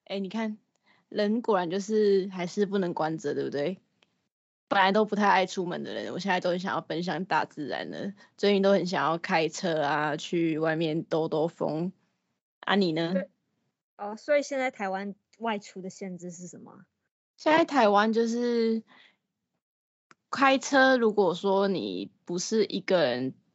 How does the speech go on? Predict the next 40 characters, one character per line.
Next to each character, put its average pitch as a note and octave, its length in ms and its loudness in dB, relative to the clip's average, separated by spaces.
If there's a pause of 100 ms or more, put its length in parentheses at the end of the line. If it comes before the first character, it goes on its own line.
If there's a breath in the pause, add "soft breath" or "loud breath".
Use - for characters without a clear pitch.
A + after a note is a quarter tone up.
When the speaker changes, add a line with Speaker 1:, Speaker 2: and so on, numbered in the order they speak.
(220)
Speaker 1:
自 G3 280 -6
驾 E3 300 2
的 C#3+ 220 -4
话， F3 320 2
也 G2+ 80 -4
要 C#3+ 180 -2
在 E3+ 320 -4
车 D#3 320 -8
内 D3+ 200 -6
戴 C3 240 -2
口 - 280 -10
罩， C3+ 320 -2
然 D3 140 -4
后 E3 320 0 (240 loud breath)
外 G#3 220 2
出 F#3 200 -4
也 C3+ 80 -2
要 C3+ 140 -2
戴 D3+ 220 -4
口 - 260 -12
罩， - 340 -6
然 E3+ 140 -4
后 F3+ 460 -2 (480 soft breath)
连 G3 240 4
去 A#3+ 320 -2
菜 A3 260 0
市 G#3 220 -2
场 - 260 -4
也 - 100 -6
要， E3+ 380 2
就 E3+ 180 -8
是 E3 500 -4
身 G3+ 240 0
份 G#3 200 2
证 G3 200 0
也 F3 60 0
要 E3 360 -2
限 E3 500 -4
那 E3 100 -4
个 - 520 -6